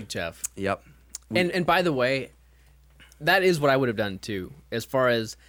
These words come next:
Speaker 2: this is maybe something I like, but it's a little bit peculiar. Most people like this other kind. Let me get the other kind.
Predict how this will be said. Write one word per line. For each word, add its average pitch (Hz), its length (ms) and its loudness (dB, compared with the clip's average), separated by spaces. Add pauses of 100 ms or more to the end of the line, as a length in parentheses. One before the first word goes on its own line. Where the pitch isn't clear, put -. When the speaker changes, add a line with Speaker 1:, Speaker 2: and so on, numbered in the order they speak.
(180)
Speaker 2:
this 151 140 -6
is 139 140 -6
maybe 180 220 0
something 156 240 -2
I 123 80 0
like, 123 300 0
but 120 80 -2
it's 107 100 -10
a 135 40 -4
little 123 140 -4
bit - 80 -10
peculiar. 151 800 -2 (580)
Most 135 220 -4
people 127 180 -2
like 117 160 0
this 110 140 -8
other 135 180 -2
kind. 123 460 -4
Let 120 140 -4
me 120 80 -6
get 110 240 -6 (120)
the 104 100 -6
other 98 160 -6
kind. 87 420 -10